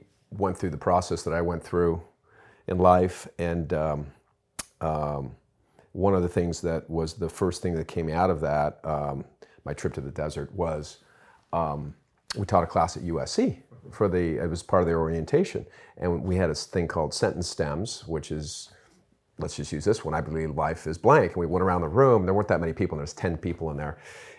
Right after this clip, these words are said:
and people answered, and one particular individual answered, "Difficult." We didn't judge it at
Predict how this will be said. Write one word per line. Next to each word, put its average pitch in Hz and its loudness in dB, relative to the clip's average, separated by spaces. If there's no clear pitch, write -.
and 87 -2
people 92 -2
answered, 90 0
and 82 -2
one 107 2
particular 95 2
individual 85 0
answered, 85 -2
"Difficult." - -2
We 113 4
didn't 120 4
judge 110 8
it 113 6
at 101 4